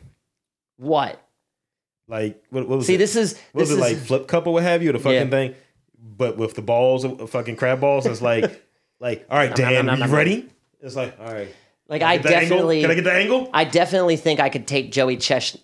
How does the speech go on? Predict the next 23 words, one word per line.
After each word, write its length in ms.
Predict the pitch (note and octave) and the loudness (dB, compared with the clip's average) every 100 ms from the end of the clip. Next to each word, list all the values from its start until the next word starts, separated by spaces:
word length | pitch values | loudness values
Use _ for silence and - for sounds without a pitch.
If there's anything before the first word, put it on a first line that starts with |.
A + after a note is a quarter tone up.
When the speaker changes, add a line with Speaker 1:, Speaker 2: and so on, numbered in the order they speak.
| _ | _
Speaker 1:
Chestnut 580 | - C3+ - B2+ A#2+ A#2 | -4 -2 -2 -2 -2 -4
in 160 | C3 A#2+ | -6 -4
a, 240 | A2+ A#2+ | -4 -2
uh, 260 | A#2 A2+ G#2+ | -2 -4 -4
a 120 | A#2+ | -8
crab 500 | A#2 - B2+ A#2 A2 | -8 -4 -2 -2 -6
cake 340 | - A#2+ A2 - | -8 -6 -6 -10
eating 260 | B2 A2+ A2 | -8 -6 -6
competition. 680 | A2+ G#2 G2+ G2 - F#2+ - _ _ _ _ - | -6 -8 -8 -10 -8 -12 -18 _ _ _ _ -16
Speaker 2:
I 80 | |
don't 100 | F#2+ | -12
know. 120 | G2+ F#2 | -10 -2
Speaker 1:
I 80 | C#3+ | 0
really 500 | C3 B2+ D3 D#3+ D#3 | 0 0 2 4 2
think 220 | D3+ D3+ | 0 0
I 100 | C3 | 0
could 160 | C3 A2 | -2 -6
take 240 | B2+ A2+ | -6 -6
him. 300 | - A2 A2 - | -8 -12 -14 -14
Speaker 2:
You, 160 | G#2+ G#2+ | -10 -8
you're 160 | G#2+ | -8
a 40 | F2+ | -8
smoker. 380 | G2+ F#2 E2+ | -10 -10 -14